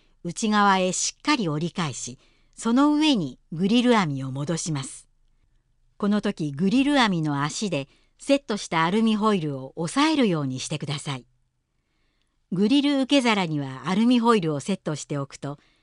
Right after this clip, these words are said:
魚を焼いた後のお手入れが簡単です。最後にグリル網をセットしたグリル受け皿を本体のグリル部分へ戻します。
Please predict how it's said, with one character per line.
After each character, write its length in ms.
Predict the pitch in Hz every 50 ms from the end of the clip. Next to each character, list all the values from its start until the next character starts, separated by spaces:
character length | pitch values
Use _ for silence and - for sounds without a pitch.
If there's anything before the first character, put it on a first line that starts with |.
| _ _ _ _
魚 500 | - - 196 190 - 240 240 240 233 233
を 60 | 226
焼 220 | 220 220 220 226 208
い 20 |
た 180 | - 233 214 214
後 200 | 220 - 185 156
の 180 | 143 139 135
お 100 | 139 151
手 120 | - 220 208
入 200 | 196 175 147 131
れ 20 |
が 180 | 127 117 117 123
簡 200 | - 175 190 190
単 240 | - 190 175 175 160
で 100 | 156 160
す。 220 | - - - _ _ _ _ _ _ _ _ _ _ _ _ _ _ _ _ _ _ _ _ _ _ _ _ _
最 280 | - - 240 240 240
後 140 | 214 190 175
に 200 | 160 156 156 151
グ 160 | 143 175 190
リ 120 | 196 262 294
ル 160 | 285 285 269
網 220 | 240 208 175 160
を 80 | 151 147
セ 160 | - - 202
ッ 20 | 196
ト 180 | _ - 165
し 100 | 147 -
た 160 | - 170 143
グ 180 | 139 135 175 190
リ 120 | 247 277
ル 200 | 247 269 269 262
受 160 | 254 240 262 254
け 40 |
皿 340 | 214 208 175 156 139 131 127
を 120 | 131 135 _ _ _ _ _ _ _ _ _
本 200 | - 202 208 196
体 220 | - 165 147 139
の 160 | 127 123 127 123
グ 140 | 127 170
リ 140 | 170 214 240
ル 120 | 233 247 214
部 140 | 208 233
分 220 | 196 180 170 151 135
へ 80 | 127
戻 260 | 123 127 139 147 160 160
し 160 | - - 151
ま 120 | 143 143
す。 180 | 143 - -